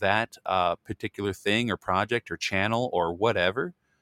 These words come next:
as long as they declare it, just like Mike Lindell with My Pillow. He says God is the C E O of his company. Now, if all company owners and, C-, and, and, and presidents of companies and even presidents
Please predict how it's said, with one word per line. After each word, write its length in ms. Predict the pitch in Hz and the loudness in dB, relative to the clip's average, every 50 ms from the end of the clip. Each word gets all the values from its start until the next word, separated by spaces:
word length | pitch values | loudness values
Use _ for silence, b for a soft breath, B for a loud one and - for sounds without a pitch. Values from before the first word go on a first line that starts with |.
| _ _ _ _ _ _ _ _ _ _ _ _ _ - - - | _ _ _ _ _ _ _ _ _ _ _ _ _ -2 2 4
as 160 | 107 101 92 | 4 4 6
long 200 | 107 110 127 147 | 4 4 4 4
as 120 | 143 117 - | 4 2 2
they 100 | 113 120 | 2 0
declare 460 | 117 113 - - - 104 101 107 135 | 0 -2 -4 -2 0 2 4 4 4
it, 100 | - 117 | 2 2
just 220 | - 143 147 - | 2 2 4 4
like 160 | - 185 - | 2 0 2
Mike 240 | 180 175 165 151 - | 2 2 2 4 4
Lindell 440 | 143 123 123 117 139 - 87 80 80 | 2 2 4 4 4 4 4 2 2
with 200 | 95 101 - - | 2 0 2 2
My 180 | 107 101 104 104 | 2 2 2 2
Pillow. 500 | - - 123 135 160 - - - - - _ _ _ _ _ _ _ _ _ _ _ _ | 0 0 0 0 0 0 -2 -4 -6 -12 _ _ _ _ _ _ _ _ _ _ _ _
He 180 | 131 - 202 | 0 2 2
says 400 | - - - 233 185 151 117 - - - _ _ - 98 | 4 4 4 4 4 4 4 0 -4 -10 _ _ -10 0
God 280 | 92 107 98 101 101 98 | 4 6 8 8 8 6
is 120 | 95 - | 4 0
the 80 | - 95 | -2 -2
C 400 | - - - 113 98 104 101 95 | -2 0 0 0 2 2 0 2
E 80 | 82 | 2
O 260 | 98 98 92 90 90 - | 2 2 2 2 0 0
of 180 | 92 92 90 - | -2 -2 -2 -2
his 180 | 98 92 - | -4 -4 -2
company. 540 | - 107 127 214 - - 82 - - - - _ _ _ B B B B B B B B B B B | 0 2 2 2 0 -4 -8 -10 -12 -16 -20 _ _ _ B B B B B B B B B B B
Now, 200 | 120 123 127 127 | 4 6 6 6
if 140 | 120 - | 6 6
all 180 | 143 170 277 294 | 4 4 4 2
company 540 | - - - 175 220 254 - 180 160 135 - | -2 -2 0 0 0 0 0 0 0 2 2
owners 480 | 110 113 120 131 147 165 180 180 123 | 2 2 2 2 0 0 -2 -2 0
and, 100 | 110 104 | 0 0
C-, 240 | - - - - 135 - | 0 0 -2 -2 -2 0
and, 200 | 117 110 107 98 | 0 0 0 0
and, 220 | - 104 104 95 | 0 0 0 0
and 240 | 98 101 95 92 - | 0 -2 -2 -2 -2
presidents 580 | - - 107 113 113 120 127 139 139 143 - - | -2 2 2 2 2 2 0 -2 -2 -2 -4 -6
of 140 | 101 - - | -6 -8 -6
companies 640 | - 104 104 - - 143 143 143 143 147 147 131 - | -2 -2 -2 0 0 -2 0 0 0 -2 -2 0 2
and 100 | 101 101 | 2 4
even 220 | 120 196 247 - | 4 2 2 0
presidents 680 | - - 110 107 113 104 117 110 113 113 120 - - | 0 4 4 6 6 4 4 2 2 0 0 -2 -6